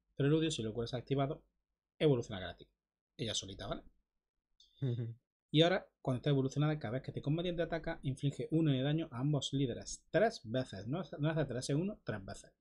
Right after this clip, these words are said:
Speaker 1: Así que eso rompe cartas que te eviten el daño y cosas así.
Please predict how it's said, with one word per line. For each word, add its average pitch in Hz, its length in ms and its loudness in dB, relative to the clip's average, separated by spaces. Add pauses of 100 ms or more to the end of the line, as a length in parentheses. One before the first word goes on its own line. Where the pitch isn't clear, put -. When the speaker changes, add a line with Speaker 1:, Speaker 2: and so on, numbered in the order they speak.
(260)
Speaker 1:
Así - 140 -12
que 120 100 -6
eso 123 440 -2 (600)
rompe 123 1160 4
cartas 117 460 -2
que - 160 -8
te 117 100 0
eviten 110 280 0
el 101 120 -4
daño 135 360 2
y 107 80 -4
cosas 98 260 -8
así. - 200 -12